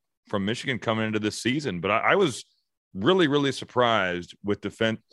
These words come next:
with the defensive mistakes of Purdue. I, I thought that they were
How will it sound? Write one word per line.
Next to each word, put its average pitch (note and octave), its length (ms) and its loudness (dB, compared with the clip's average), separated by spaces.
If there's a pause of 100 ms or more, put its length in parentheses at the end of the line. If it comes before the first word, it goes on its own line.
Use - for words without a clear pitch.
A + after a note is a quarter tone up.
with G2 120 -4
the F#2 80 -12
defensive G#2 440 -2
mistakes G2+ 500 0
of E2+ 140 -8
Purdue. F2 480 -4
I, F2 320 -4
I F#2+ 140 0
thought G2 280 0
that E2+ 140 -14
they G2 160 2
were E2 340 -2